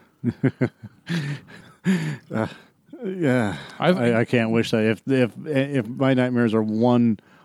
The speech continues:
Speaker 1: one one hundredth.
Speaker 2: Are you having the Dante's fucking, uh, are you having Dante?
Speaker 1: Hey, get the fuck outta here.
Speaker 2: Are,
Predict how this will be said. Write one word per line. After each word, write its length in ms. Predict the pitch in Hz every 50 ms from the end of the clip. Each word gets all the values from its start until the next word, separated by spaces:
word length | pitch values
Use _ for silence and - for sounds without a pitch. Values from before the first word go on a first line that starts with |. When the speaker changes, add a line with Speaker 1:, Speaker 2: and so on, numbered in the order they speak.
| _ -
Speaker 1:
one 340 | 113 117 131 131 131 131
one 140 | 127 127 120
hundredth. 800 | 117 92 - 135 139 139 123 123 131 120 113 101 - - - _ _ _ -
Speaker 2:
Are 60 | 147
you 80 | 156 170
having 260 | 190 202 190 190 190
the 440 | 185 185 180 180 175 180 175 165 151 - - 214 - 214 156 143
Dante's 540 | 151 160 160 175 - 190 185 180 180 165 -
fucking, 420 | - 208 185 175 208 196 185 180
uh, 380 | 175 175 175 175 175 180 180 180 - _ _ _ _ _ - - -
are 80 | - 143
you 140 | 151 175
having 280 | 165 180 185 185 190 175
Dante? 440 | 151 156 160 160 - 185 185 180 180
Speaker 1:
Hey, 80 | 180 - _ _ _ _ _ -
get 140 | 175 175 -
the 80 | 196
fuck 280 | - - 214 202 185 -
outta 200 | 196 190 185 165
here. 220 | 135 139 110 - - - - - - - - - - - - - - - - _ _ _ -
Speaker 2:
Are, 160 | - - -